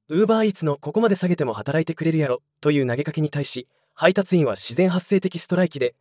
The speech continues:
この報酬なら稼働を止めると回答したわけです。今はUber Eatsの次の一手を待っている状態です。Uber Eatsがこらえきれずに報酬を上げてくるのか、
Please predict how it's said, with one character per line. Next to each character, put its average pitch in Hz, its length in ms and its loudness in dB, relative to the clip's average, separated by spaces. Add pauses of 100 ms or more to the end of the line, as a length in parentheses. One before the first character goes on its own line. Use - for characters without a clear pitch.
(120)
こ 151 120 -2
の 185 80 4
報 196 140 2
酬 185 220 2
な 175 80 4
ら 120 120 0
稼 123 180 -8
働 185 160 4
を 175 40 0
止 151 140 -4
め 156 80 0
る 165 140 -10 (160)
と 139 120 -2
回 147 180 -2
答 156 140 0
し - 80 -2
た 165 80 0
わ 160 80 0
け 147 80 -8
で 117 60 -10
す。 - 220 -12 (160)
今 185 220 2
は 147 120 6
Uber 202 320 2
Eats 190 180 -2
の 147 80 -2
次 160 200 -2
の 208 100 4
一 175 80 0
手 151 140 -4
を 120 60 0
待 139 140 -6
っ - 20 -18
て 165 100 -4
い 135 60 0
る 110 60 -6
状 104 160 -6
態 107 140 -10
で 110 80 -10
す。 - 200 -12 (200)
Uber 196 380 4
Eats 185 160 -4
が 160 100 2
こ 147 120 -4
ら 170 80 4
え 185 40 0
き 185 100 -6
れ 185 80 4
ず 160 80 -2
に 127 80 -2
報 143 160 -2
酬 165 200 2
を 165 40 4
上 151 120 2
げ 160 60 0
て - 80 -6
く - 100 -8
る 165 60 -4
の 131 100 -8
か、 - 160 -16